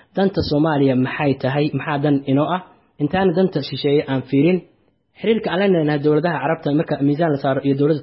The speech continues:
Turkiga, keebaa weyn? Su'aalahaas oo dhan dowladda siyaasadda Soomaaliya waxaa muddo inaysan ay ka jawaabeen, ay ka fiirsan, ay fiirisay keliya xiriirka dhow ay la leedahay dowladda Turkiga. Anigu ka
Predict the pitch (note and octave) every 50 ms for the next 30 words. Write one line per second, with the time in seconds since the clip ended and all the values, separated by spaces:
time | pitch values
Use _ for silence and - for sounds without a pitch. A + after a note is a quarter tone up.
0 | - - - F3 E3 - - C3+ B2 A2+ - - _ _ _ _ _ _ _ _
1 | - D#3+ D#3 D#3 F3+ F3 D#3+ D3 C#3+ D#3 F3 F3+ F3+ - - - _ _ _ _
2 | _ _ _ - C#3+ E3 G3 A3 G#3+ G3 F3+ E3+ F3 E3+ D#3 D#3 E3 D#3+ - -
3 | D3+ D3 D#3+ D3+ D#3 D3+ D#3 D3 C#3+ D3 - C#3 C3+ B2+ C3+ - C#3+ D#3 D#3+ -
4 | D3+ B2+ B2 - _ _ _ _ _ - C#3+ C#3 C#3 G3 F3+ D#3+ D3+ C#3+ C#3+ C#3
5 | C#3 C#3+ C#3 C#3 C#3 C#3 - F#3+ - E3 D3 - E3 F3 F3 D#3 - _ _ _
6 | _ _ _ _ _ _ D#3+ D#3+ E3+ - F3+ F3+ F3 F3+ - G#3+ G#3 G#3 F#3 G3
7 | F3+ D#3+ - - E3 F#3 D#3+ - - - - _ _ - D3 D#3 D#3+ D3+ C#3 C#3
8 | D3+ D#3 C#3+ C3+ C3 B2+ C3 B2 C3 C3 C#3+ D3 C3+ C3 - - - - _ _
9 | _ _ _ _ _ _ - D#3 - - D3 C#3 E3 F#3 F3+ - - _ _ _
10 | _ _ _ - E3 G#3 G#3 F#3 D#3+ C#3+ - - _ _ _ _ _ - - D#3